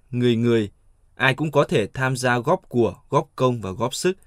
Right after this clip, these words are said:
từ những vị ân nhân rất xa cho đến những bà con đồng bào tại buôn làng, thông qua việc gói bánh chưng được quý sơ tổ chức ngay tại Lưu Xá. Kế hoạch tổ chức đã được quý sơ dự kiến trước đó một tháng với sự chuẩn bị tỉ mỉ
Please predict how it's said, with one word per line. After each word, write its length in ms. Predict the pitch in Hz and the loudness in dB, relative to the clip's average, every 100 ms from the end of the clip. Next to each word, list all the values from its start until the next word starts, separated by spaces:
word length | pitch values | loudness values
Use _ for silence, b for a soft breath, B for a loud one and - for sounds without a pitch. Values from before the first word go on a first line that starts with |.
| _ _ _ - | _ _ _ 0
từ 80 | 127 | 2
những 220 | 123 170 | 2 2
vị 160 | 165 - | 2 2
ân 240 | 143 143 | 2 4
nhân 180 | 143 143 | 2 2
rất 180 | 135 185 | 0 -2
xa 400 | - 139 123 120 _ _ | -2 0 0 -2 _ _
cho 120 | - 139 | -2 2
đến 180 | 135 | 2
những 200 | 165 190 | 2 0
bà 140 | 135 110 | 0 0
con 300 | - 156 139 | 0 -2 0
đồng 240 | 120 107 | -2 0
bào 200 | 107 107 | 0 0
tại 200 | - 117 | -2 -4
buôn 300 | 131 139 127 | 0 -2 0
làng, 240 | 117 98 95 _ _ _ _ | -2 -4 -8 _ _ _ _
thông 200 | 147 143 | 0 0
qua 180 | 139 139 | 4 2
việc 160 | 127 107 | 4 2
gói 200 | 113 117 | 2 0
bánh 240 | 117 139 | 0 -2
chưng 280 | - 143 135 131 | 0 0 0 -2
được 200 | 123 - | -4 0
quý 140 | 135 | 0
sơ 200 | - 147 139 | 2 2 2
tổ 120 | 110 | -2
chức 240 | - 175 - - | 0 -2 -2 -6
ngay 220 | 123 123 | -4 -2
tại 200 | 127 110 | 0 0
Lưu 180 | 123 120 | 2 0
Xá. 340 | - 107 135 - - - - - - - - | -2 -4 -6 -8 -18 -20 -20 -20 -20 -20 -4
Kế 100 | 151 | 0
hoạch 180 | 180 - | 0 0
tổ 140 | 120 | -2
chức 240 | - 185 180 | 2 0 2
đã 120 | 185 | 4
được 200 | 143 - | 4 2
quý 180 | 127 143 | -2 0
sơ 200 | 156 131 | 2 2
dự 200 | 127 - | 0 -2
kiến 180 | - 123 | -2 -2
trước 220 | 139 202 | -2 -2
đó 180 | 127 120 | 0 -2
một 220 | 160 127 - | 0 -4 -4
tháng 260 | 117 110 - _ _ _ | -6 -6 -8 _ _ _
với 100 | 156 | -2
sự 180 | 175 - | 0 0
chuẩn 260 | - 127 107 | 2 0 2
bị 180 | 123 - 139 | -2 -4 -6
tỉ 200 | 120 104 | -4 -2
mỉ 280 | 107 110 | -2 -2